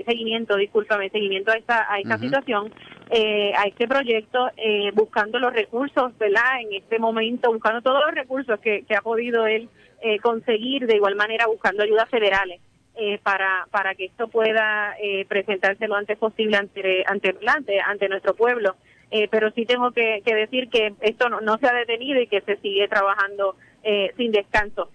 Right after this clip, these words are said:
Speaker 1: hasta que esta, esta, ¿verdad?, este, este proyecto sea, sea uno, eh, posible para, para, para cada uno de nosotros y, y sé que va a ser así. Sé que se está dedicando mucho tiempo, mucho esfuerzo, mucha colaboración que,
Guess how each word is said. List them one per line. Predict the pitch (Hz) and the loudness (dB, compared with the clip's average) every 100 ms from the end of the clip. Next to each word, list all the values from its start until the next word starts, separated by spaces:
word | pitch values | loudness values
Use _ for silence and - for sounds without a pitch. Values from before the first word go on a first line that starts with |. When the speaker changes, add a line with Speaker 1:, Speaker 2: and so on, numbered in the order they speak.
| - | -6
Speaker 1:
hasta | 208 214 208 | -2 -2 -2
que | 185 | -4
esta, | 185 - 208 | -4 -2 -2
esta, | 196 202 - 214 208 208 | -2 -8 -2 0 0 0
¿verdad?, | 196 202 233 | -2 0 -2
este, | 226 190 202 | -2 -6 -4
este | 240 | -2
proyecto | 226 214 214 226 - | 0 0 0 -2 -2
sea, | 214 202 202 190 - | 0 2 2 0 -2
sea | 196 185 | -2 0
uno, | 190 208 208 202 - _ _ | 0 -2 -2 -4 -6 _ _
eh, | 220 202 190 185 185 175 175 - | 0 0 0 0 0 0 -2 2
posible | 214 202 247 233 190 - - | 2 2 0 2 2 0 -2
para, | 202 185 - | 0 0 0
para, | 196 180 | -2 0
para | 180 175 | 0 -2
cada | 185 185 | 0 -2
uno | 220 | 0
de | 226 | -2
nosotros | 226 285 294 302 | 0 0 0 -2
y, | 226 226 | -4 -8
y | |
sé | 226 226 | -4 0
que | 254 | 2
va | 247 | 0
a | |
ser | 240 | 0
así. | 214 - - _ _ - | -2 -4 -20 _ _ -4
Sé | 214 | -2
que | 233 226 | -2 -2
se | 226 | 0
está | 220 208 214 226 | 2 2 2 0
dedicando | 220 220 214 220 | -2 -2 -2 -4
mucho | 208 214 220 | -6 -4 0
tiempo, | 233 240 220 | 0 0 -2
mucho | 202 214 | -2 0
esfuerzo, | 214 220 233 226 | 2 2 0 -2
mucha | 202 226 | 0 0
colaboración | 220 214 202 196 208 202 | 2 2 2 -2 -6 -8
que, | 220 196 | -2 -2